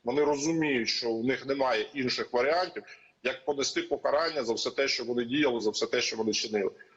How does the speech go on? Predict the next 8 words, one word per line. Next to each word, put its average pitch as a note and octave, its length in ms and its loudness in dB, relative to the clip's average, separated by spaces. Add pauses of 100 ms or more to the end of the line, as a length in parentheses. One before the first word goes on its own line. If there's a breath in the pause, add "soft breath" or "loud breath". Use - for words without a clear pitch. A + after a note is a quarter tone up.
(200 loud breath)
Тому, D#3+ 480 4
е, C#3 280 4
застосування D3 880 0
і C3 40 2
використання, C3 680 0
і B2 60 0
досвід B2+ 360 0
Мосаду C3 540 0